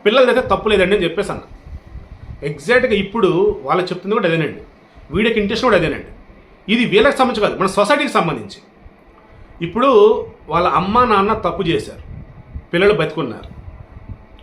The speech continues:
వాళ్ళ అమ్మా నాన్న చేసిన తప్పుని పిల్లలకు అంటగట్టొద్దు. And వాళ్ళ అమ్మా నాన్న చేసిన దానికి సంబంధించి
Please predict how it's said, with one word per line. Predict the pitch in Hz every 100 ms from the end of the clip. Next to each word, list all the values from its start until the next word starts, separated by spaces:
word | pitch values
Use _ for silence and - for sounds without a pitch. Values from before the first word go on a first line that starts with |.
| - - - - -
వాళ్ళ | 208
అమ్మా | 185 208 269
నాన్న | 262 254
చేసిన | 247 247
తప్పుని | 226 208 214 277
పిల్లలకు | - 220 208
అంటగట్టొద్దు. | 185 196 190 147 - - - - - - - - _ _ _ _ _ _ - - _ _ - - - 240
And | 269
వాళ్ళ | 220 131 185 262
అమ్మా | 254 254 269
నాన్న | 262 262
చేసిన | 262 247 247 226
దానికి | 226 240 247 247 240
సంబంధించి | 233 220 220 226 247 190 202 220